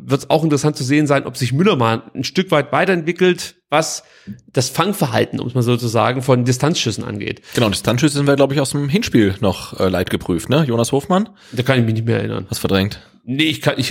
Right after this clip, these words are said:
Speaker 1: krieg das Tor jetzt nicht geladen,
Speaker 2: Ach so,
Speaker 1: muss ich sagen.
Speaker 2: ich glaub, es war Jonas Hofmann aus der Distanz.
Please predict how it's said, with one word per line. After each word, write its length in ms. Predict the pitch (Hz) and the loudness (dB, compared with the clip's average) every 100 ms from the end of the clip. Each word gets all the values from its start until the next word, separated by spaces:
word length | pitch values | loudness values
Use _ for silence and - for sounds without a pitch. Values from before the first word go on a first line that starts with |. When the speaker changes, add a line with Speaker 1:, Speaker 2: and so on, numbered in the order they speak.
| 147 | -4
Speaker 1:
krieg 180 | - 123 | -4 0
das 160 | 127 | 0
Tor 140 | - 131 | 4 4
jetzt 120 | 120 | 4
nicht 120 | 110 | -2
geladen, 260 | 104 98 110 | 0 0 2
Speaker 2:
Ach 40 | |
so, 100 | 110 | 2
Speaker 1:
muss 100 | 98 | 2
ich 40 | 110 | 2
sagen. 120 | 95 | 2
Speaker 2:
ich 40 | |
glaub, 160 | 101 98 | 0 -2
es 100 | - | -4
war 260 | 90 92 - _ _ | -6 -8 -14 _ _
Jonas 240 | 95 90 85 | -4 -2 -4
Hofmann 380 | - 101 90 | -4 -6 -4
aus 80 | 107 | -6
der 80 | 92 | -6
Distanz. 420 | 87 - - - | -6 -8 -10 -12